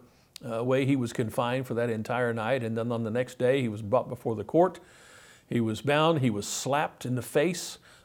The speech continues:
on at least two different occasions. He was hit over the head with a reed. A crown of thorns was pressed onto his head.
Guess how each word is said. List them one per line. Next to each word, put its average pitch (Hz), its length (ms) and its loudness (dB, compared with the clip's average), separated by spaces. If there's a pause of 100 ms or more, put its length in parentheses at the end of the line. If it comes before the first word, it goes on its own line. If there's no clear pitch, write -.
on 107 480 -6
at 113 80 -2
least 151 340 0
two 185 140 -2
different 147 300 2
occasions. 120 560 -4 (380)
He 123 120 0
was 113 240 -4
hit 170 160 6
over 139 180 4
the 120 120 2
head 143 160 4
with 113 160 -2
a 107 40 -2
reed. 147 400 2
A 131 80 -4
crown 139 320 -2
of 113 100 -4
thorns 156 440 0
was 104 160 -6
pressed - 380 -2
onto 117 260 0
his 104 240 -6
head. 127 340 2